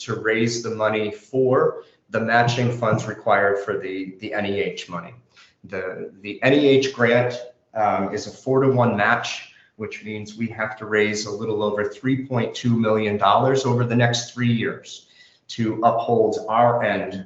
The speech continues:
of receiving that recommendation for funding from them.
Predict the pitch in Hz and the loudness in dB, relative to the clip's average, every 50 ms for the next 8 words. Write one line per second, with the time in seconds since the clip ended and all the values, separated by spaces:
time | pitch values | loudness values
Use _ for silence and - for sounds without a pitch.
0 | - 104 98 98 98 98 98 95 - - 110 104 98 92 95 92 92 92 92 92 | -2 -2 -2 -2 -2 -6 -8 -10 -10 -8 -6 -6 -6 -6 -6 -8 -10 -10 -14 -18
1 | - - - 101 95 92 87 - 95 95 95 - 92 92 90 87 92 92 90 90 | -20 -12 -6 -4 -2 -2 -2 -2 -4 -4 -4 -4 -8 -8 -10 -10 -8 -8 -8 -6
2 | 87 - - - - - _ _ - 85 - - 107 101 95 - - - - - | -8 -8 -12 -14 -20 -20 _ _ -18 -14 -6 -2 -2 -2 -2 -4 -8 -12 -16 -20
3 | _ _ - - 90 82 82 80 - | _ _ -8 -8 -6 -6 -6 -10 -12